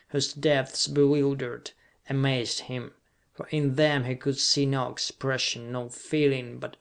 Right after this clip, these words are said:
only abysmal cruelty. That she was Sarka's master, and Jaska's master, and master of all these gnomes, became instantly apparent, for telepathically she addressed Sarka.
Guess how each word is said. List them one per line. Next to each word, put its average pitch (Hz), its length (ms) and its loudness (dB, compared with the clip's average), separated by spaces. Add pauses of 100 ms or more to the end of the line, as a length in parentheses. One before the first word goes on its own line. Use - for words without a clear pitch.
only 127 280 -2
abysmal 127 560 -4
cruelty. - 760 -8 (760)
That 131 160 -2
she - 220 2
was 139 260 6
Sarka's 139 540 0
master, 135 760 -4
and 123 140 -8
Jaska's 135 640 0
master, 123 640 -4 (180)
and 139 180 0
master 143 380 2
of 135 220 -2
all 143 280 6
these 135 400 2
gnomes, 127 680 -2 (200)
became 135 400 0
instantly 139 580 0
apparent, 127 520 0
for 123 160 -6
telepathically 131 880 -4
she 123 220 -4
addressed 120 480 -2
Sarka. 127 640 -4